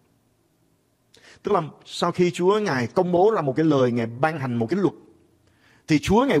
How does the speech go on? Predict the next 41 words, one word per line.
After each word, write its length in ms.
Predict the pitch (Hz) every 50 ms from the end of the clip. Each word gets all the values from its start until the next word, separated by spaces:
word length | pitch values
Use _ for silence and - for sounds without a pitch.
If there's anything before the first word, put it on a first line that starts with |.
| 120 127
quan 180 | 185 185 190
sát 240 | 170 - 226 277 277
cái 100 | - - 196
lời 160 | 165 147 135
đó, 260 | 127 135 147 175 226 -
theo 160 | - 214 208
dõi 220 | 190 180 - - 165
cái 120 | 185 196
lời 140 | 170 143 123
đó. 180 | 120 127 139 - _ _ _ _ _ _ _ _ _ _ _ _ _ _ _ _ _ _ _ -
Bất 220 | - 156 269 240 -
cứ 160 | 233 247 269
ai 420 | 247 208 170 170 165 165 170 170 151 - - - - -
nắm 340 | 139 143 156 - 269 359 320
được 220 | 214 180 156 139 - - - -
cái 100 | 196 208
lời 240 | 226 226 185 147 131
hứa 200 | 151 208 254 269
đó 100 | 214 -
của 140 | - 180
Chúa 400 | 165 - 180 196 208 240 254 240
và 160 | 190 147 117 107
xin 420 | - - - 254 226 208 185 160 135
thì 200 | - 143 123 110
Đức 120 | 143 208 -
Chúa 80 | 226 -
Trời 280 | - 151 135 127 120
Ngài 240 | 120 123 123 120 113
là 140 | 127 131 113
đấng 260 | 117 139 160 190 185
đang 200 | 160 147 147 143
tỉnh 220 | - - 113 - -
thức, 160 | - 262 - - - _ _ _ _ _ _ -
quan 220 | - 127 135 135 131
sát 280 | - 156 156 190 -
để 100 | 123 110
thực 200 | 113 - 139 -
hiện 340 | - 110 101 98 104 107 - - _ _ _ _ _ _ _ _ _ _ _ _ _
lời 260 | - - 127 117 107 101
của 140 | - 120
Ngài. 240 | 127 120 104 98 -